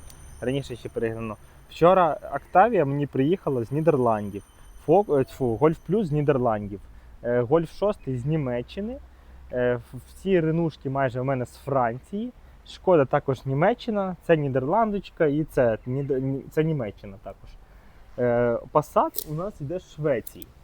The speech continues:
І, ну, як ви поняли, в мене авто були і з Франції, і з Австрії, і з Бельгії, і де, типу, я тільки ще не купляв авто, вже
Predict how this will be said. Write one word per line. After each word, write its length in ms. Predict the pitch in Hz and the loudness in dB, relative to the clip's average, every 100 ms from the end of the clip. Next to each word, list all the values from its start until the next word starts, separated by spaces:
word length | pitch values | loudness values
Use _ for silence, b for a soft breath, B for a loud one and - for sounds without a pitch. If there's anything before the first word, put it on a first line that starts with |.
| - b b b b - | -20 b b b b -6
І, 260 | 147 156 160 156 147 147 185 | 0 2 4 4 4 2 0
ну, 120 | 208 | 2
як 140 | 190 | 4
ви 80 | 196 | 2
поняли, 420 | 202 196 170 160 | 2 2 4 4
в 220 | 156 139 | 0 -2
мене 300 | 151 196 185 | 0 0 0
авто 280 | 165 - 196 | 0 0 0
були 280 | 156 147 147 139 | 2 4 4 2
і 100 | 202 | -2
з 100 | - | -4
Франції, 680 | - 208 220 196 - 180 160 | 0 2 2 -2 -2 -2 -2
і 140 | 190 185 | 0 0
з 200 | - - | -2 -2
Австрії, 920 | 180 208 202 - 165 170 175 165 151 170 | 4 4 4 -2 -2 0 0 0 0 0
і 120 | 185 | -2
з 80 | 139 | 0
Бельгії, 840 | 131 208 196 160 175 160 147 160 | 0 2 2 0 0 0 0 -2
і 40 | |
де, 240 | 151 170 208 - | 0 2 2 2
типу, 280 | 202 190 170 | -2 0 2
я 80 | 165 | 0
тільки 300 | - 190 175 | 0 -6 -6
ще 200 | - 175 | -2 0
не 120 | 165 | 0
купляв 360 | 156 147 170 156 | -4 4 6 6
авто, 260 | - 196 | 4 0
вже 260 | 165 160 | 4 6